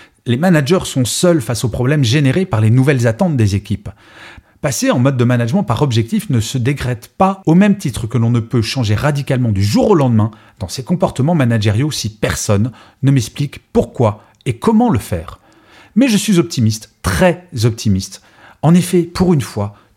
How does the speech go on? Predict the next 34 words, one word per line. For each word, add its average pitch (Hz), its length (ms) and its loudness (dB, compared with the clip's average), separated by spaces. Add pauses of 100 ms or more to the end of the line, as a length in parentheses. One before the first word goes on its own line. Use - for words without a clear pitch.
(120)
tout 294 200 2
converge 165 680 0
depuis 123 340 -4
que - 100 -2
le 110 100 2
bien-être 127 440 0
des 98 100 -2
salariés 117 400 0
est 104 120 -2
compatible 127 540 -2 (120)
avec 101 260 -4
la 90 120 -4
productivité 120 760 -2
de 95 120 -2
l'entreprise. 92 720 -2 (440)
Pas 269 120 4
le 240 100 2
choix, 110 480 0
à 117 100 0
vrai 110 160 2
dire, 110 260 0
car - 180 -4
sans 196 200 0
bien-être, 107 520 0
le 107 160 2
salarié 107 520 0
ira 98 200 -2
voir 92 480 -4
ailleurs. 92 360 0 (280)
C'est 147 420 -2
gagnant, 123 500 2 (300)
gagnant. 98 380 0 (640)
Et 208 80 4
vous, 139 200 0